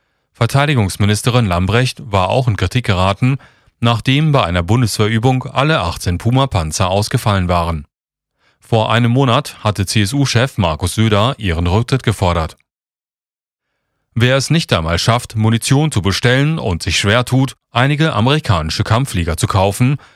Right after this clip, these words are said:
ist dem Amt einfach nicht gewachsen“, so Söder. Mitte Dezember hatte der Bundeskanzler seine Verteidigungsministerin in Schutz genommen.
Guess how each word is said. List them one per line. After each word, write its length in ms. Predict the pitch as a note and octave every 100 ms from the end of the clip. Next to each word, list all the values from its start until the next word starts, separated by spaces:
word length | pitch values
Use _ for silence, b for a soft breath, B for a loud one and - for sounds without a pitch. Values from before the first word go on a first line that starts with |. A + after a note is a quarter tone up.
| B
ist 220 | A#2+ -
dem 180 | E3 D#3+
Amt 380 | A2 A2 A#2 -
einfach 320 | B2+ C3 E3
nicht 240 | G2+ D#2+ -
gewachsen“, 580 | F#2 G#2+ - A2+ D#2+ - _ _ _ _
so 260 | G#2+ F2 D#2
Söder. 480 | G2+ G2+ G#2 D2+ - _ _ _ _ _ _ _ _ -
Mitte 240 | B2 C3+
Dezember 600 | B2+ - C#3 D3+ D#3+ D3
hatte 240 | E2 D#2+ F#2
der 100 | F#2
Bundeskanzler 840 | A#2+ A#2 - A#2 A#2 D3 C#3+ D3
seine 320 | B2 A#2+ C3+
Verteidigungsministerin 1300 | C#3 D#3 A#2 F2 F#2 A2+ - D3 C3 G2 - F2 F2+
in 100 | F#2
Schutz 280 | - A#2 -
genommen. 400 | A#2+ F2 D#2